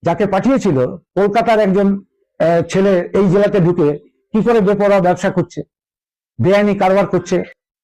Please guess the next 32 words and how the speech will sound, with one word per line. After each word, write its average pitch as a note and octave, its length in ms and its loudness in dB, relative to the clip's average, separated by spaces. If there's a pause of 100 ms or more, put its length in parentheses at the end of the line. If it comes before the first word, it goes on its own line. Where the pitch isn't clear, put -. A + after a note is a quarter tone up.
(560)
সে G3 100 2
মহিলাদের G#3 460 2
নিয়ে G3+ 340 0 (340)
হোটেলে A#3 280 2
চলে G#3 240 2
যাচ্ছে, F3 320 -2 (720)
এই E3 120 2
অভিযোগ F3 300 0
পার্টির E3+ 220 0
নেতারা E3+ 300 0
জানে। A3 300 0 (300)
এবং E3+ 160 0
কলকাতার, F#3+ 600 -2 (200)
আমি G3+ 200 0
যখন G#3 180 2
মন্ত্রী A3+ 340 2
ছিলাম, B3+ 240 0
তা-, G#3 260 -4
তখন G3 220 0
থেকে F#3+ 160 0
তাকে D#3 200 -2
আমি B2 140 0
চিনি। E2+ 220 -18 (800)
আজ - 140 -4
কেন F#3 200 0
তার F#3+ 120 0
বিচার F3 240 0
করছে F#3+ 220 -4
না D#3+ 80 0
পার্টি? D3 240 -4 (600)
এটা D#3 120 0
নৈতিকতা? G3+ 540 -2